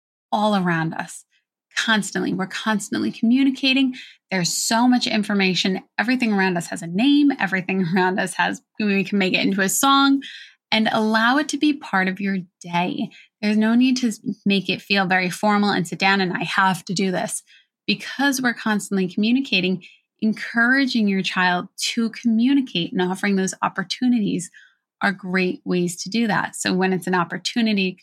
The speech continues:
to communicate, let's say it's lunchtime. "Okay, show me which cup you want. I have a yellow cup and a yellow cup." They don't know <laughs> that it's, it's the exact same cup. They're going, "Oh, I get a choice.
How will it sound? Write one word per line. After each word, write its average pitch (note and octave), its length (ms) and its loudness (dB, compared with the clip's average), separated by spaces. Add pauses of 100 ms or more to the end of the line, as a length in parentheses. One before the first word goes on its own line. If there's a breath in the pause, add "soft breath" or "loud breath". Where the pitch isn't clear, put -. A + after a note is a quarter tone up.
to G#3 100 -6
communicate, F#3+ 680 -4 (840)
let's F3 160 -8
say F#3 100 -4
it's G#3 160 -8
lunchtime. G3 640 0 (300)
"Okay, A3 440 0
show - 200 -2
me G3+ 120 0
which A3+ 200 -4
cup C4+ 160 0
you C4+ 100 0
want. D4+ 300 2
I - 260 -20
have F#3+ 40 -6
a G3 40 -4
yellow G3+ 240 2
cup C4 200 -2
and C#4 80 4
a C#4 40 6
yellow D4 240 2
cup." A3 300 -2 (880)
They G#3+ 320 2
don't A#3 320 2
know C#4 280 2
<laughs> - 0 -
that G3+ 180 4
it's, G3 160 0
it's G3 240 4
the F#3+ 160 2
exact F3 380 -2
same F#3+ 180 -2
cup. - 220 -4 (100)
They're G#3 140 2
going, A3 320 2
"Oh, E4+ 460 2
I A3 80 0
get C#4 160 4
a C#4+ 60 4
choice. C4 400 2